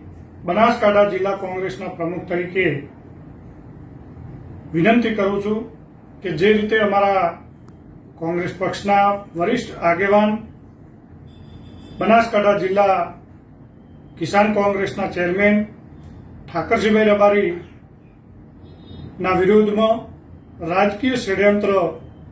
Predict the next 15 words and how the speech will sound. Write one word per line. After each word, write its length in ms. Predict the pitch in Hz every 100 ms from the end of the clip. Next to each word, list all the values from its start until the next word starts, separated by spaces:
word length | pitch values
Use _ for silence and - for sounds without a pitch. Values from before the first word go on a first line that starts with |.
| - - - - 170
રચીને 400 | 185 190 226 220
એમના 220 | 208 202
ઉપર 240 | 190 190
ખોટો 320 | 170 170 170 175
કેસ 320 | 190 208 -
કરવામાં 440 | 208 208 208 208
આવ્યો 220 | 208 214
છે. 180 | 214 226 226 - - - - - - - - - -
અગાઉ 360 | 208 233 247 247
પણ 240 | 220 151 - - - - - - - - -
રાજકીય 440 | 170 190 208 262 247
પ્રેરિત 400 | 208 208 208 208
કેસો 300 | 196 208 202
કરી 480 | 208 208 185 135 - - - - - - - - -
અને 420 | 208 214 196 139